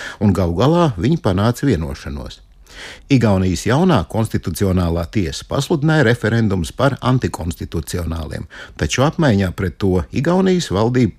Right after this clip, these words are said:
piekrita pārskatīt tiesību aktus un tika veiktas zināmas izmaiņas.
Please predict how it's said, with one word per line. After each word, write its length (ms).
piekrita 480
pārskatīt 640
tiesību 500
aktus 340
un 200
tika 300
veiktas 360
zināmas 460
izmaiņas. 640